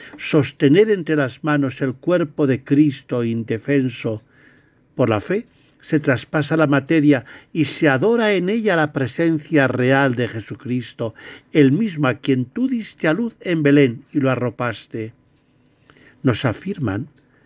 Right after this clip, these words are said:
que Dios es Padre y Madre, y que tú fuiste para Él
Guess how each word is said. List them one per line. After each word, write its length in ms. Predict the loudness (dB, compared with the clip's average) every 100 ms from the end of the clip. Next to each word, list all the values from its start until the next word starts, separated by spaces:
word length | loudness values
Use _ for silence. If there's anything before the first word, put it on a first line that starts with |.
| _ -2
que 140 | 0
Dios 320 | 0 -2 -2
es 160 | -6 -6
Padre 420 | -4 -2 -2 -2
y 60 | 0
Madre, 440 | -2 -2 -4 -8 _ _ -20 -20 -2
y 100 | 0
que 140 | 2
tú 160 | 0 -2
fuiste 480 | 2 0 2 -4 -4
para 300 | -2 0 -2
Él 160 | -4